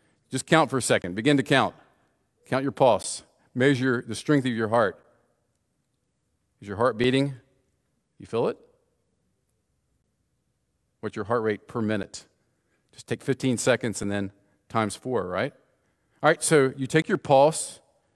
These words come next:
You know you're alive. You know your heart's beating. So let me ask you this.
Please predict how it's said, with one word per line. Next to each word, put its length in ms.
You 160
know 220
you're 180
alive. 420
You 100
know 80
your 160
heart's 260
beating. 500
So 160
let 120
me 120
ask 200
you 60
this. 400